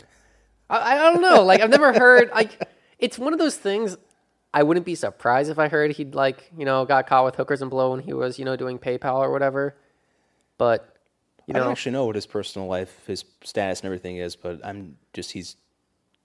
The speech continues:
Speaker 2: they based the Tony Stark Marvel character, like, the way he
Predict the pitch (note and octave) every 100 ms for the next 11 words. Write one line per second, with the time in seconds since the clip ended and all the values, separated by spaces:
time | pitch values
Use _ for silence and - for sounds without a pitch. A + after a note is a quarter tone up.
0 | _ G#2+ G#2 A2 G#2 - F#2 - G2 F#2+
1 | - F#2+ F#2 - _ _ _ _ G#2 F#2
2 | F2+ E2+ F#2 F2 - E2+ E2+ F2 - F2
3 | F2 F#2+